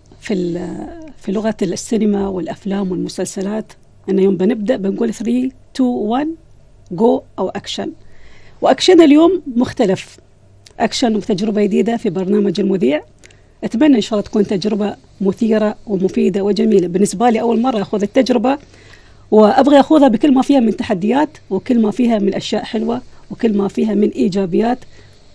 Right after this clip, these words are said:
وبما أن ضيف اليوم إنسان متميز كالعادة،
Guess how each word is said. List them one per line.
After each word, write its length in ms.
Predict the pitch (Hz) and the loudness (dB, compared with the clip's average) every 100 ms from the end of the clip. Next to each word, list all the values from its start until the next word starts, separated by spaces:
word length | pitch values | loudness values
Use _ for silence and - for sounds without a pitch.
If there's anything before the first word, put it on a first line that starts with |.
| - | 2
وبما 300 | 196 220 311 | 4 4 4
أن 160 | 349 | 4
ضيف 220 | 247 294 | 4 4
اليوم 360 | 254 226 262 262 - | 2 2 4 2 0
إنسان 300 | - 254 233 | 0 2 2
متميز 680 | 214 226 214 208 240 233 - - - - - | 0 0 2 2 2 -2 -12 -20 -20 -16 -2
كالعادة، 580 | 202 202 254 180 180 | 0 4 2 2 -4